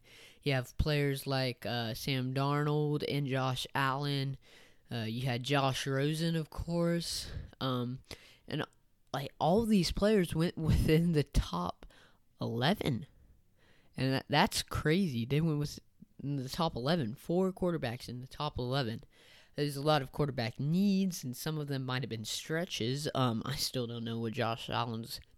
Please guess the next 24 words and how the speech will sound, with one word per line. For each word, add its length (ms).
necessarily 580
gonna 220
do 480
with 180
the 100
Bills. 640
Um, 480
but, 840
so 200
he, 220
he's 300
a 100
first-round 760
quarterback, 560
and 140
you're 100
gonna 240
start 280
Ryan 220
Fitzpatrick 540
over 220
him. 220
Ryan 280
Fitzpatrick, 600